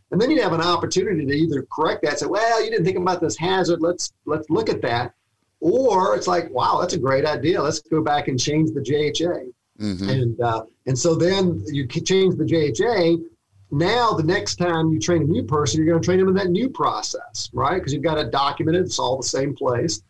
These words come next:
Speaker 1: Uh, and then the next time you get all the way through the J H A, you're coming back and that's coming up again. And so they're hearing this new way of doing it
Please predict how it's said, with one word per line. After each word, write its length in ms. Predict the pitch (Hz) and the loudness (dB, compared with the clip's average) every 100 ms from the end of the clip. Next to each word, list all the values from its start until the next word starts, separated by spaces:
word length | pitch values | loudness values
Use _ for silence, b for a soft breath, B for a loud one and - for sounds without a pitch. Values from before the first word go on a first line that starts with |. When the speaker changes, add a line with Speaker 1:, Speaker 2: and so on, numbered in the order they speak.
| _ _ _ | _ _ _
Speaker 1:
Uh, 300 | 135 139 135 143 | -2 0 0 0
and 140 | 151 | 0
then 80 | 151 | 2
the 80 | 143 | 2
next 280 | 156 160 | 0 -2
time 200 | 165 151 | -2 -2
you 60 | 147 | -2
get 120 | 139 | 0
all 140 | 143 147 | 0 0
the 60 | |
way 120 | 147 | 0
through 200 | - 156 | 0 -2
the 120 | 139 120 | -2 -2
J 300 | 139 143 139 | 0 0 0
H 120 | 143 | -2
A, 160 | 143 143 | -2 0
you're 220 | 180 135 | 0 -2
coming 240 | - 139 120 | -2 -2 0
back 300 | 123 131 127 | 0 -2 -4
and 60 | |
that's 160 | 131 - | -4 -6
coming 280 | 143 131 127 | -4 -2 -2
up 140 | 123 | -4
again. 320 | 117 110 131 | -6 -4 -2
And 100 | 156 | -2
so 80 | 123 | -2
they're 120 | 117 | -4
hearing 360 | - 151 147 127 | -4 -2 0 0
this 140 | 120 | 0
new 260 | 120 131 135 | 0 0 2
way 220 | 131 131 | 0 0
of 140 | 117 - | -2 -2
doing 260 | 120 131 | 0 0
it 100 | 147 | -2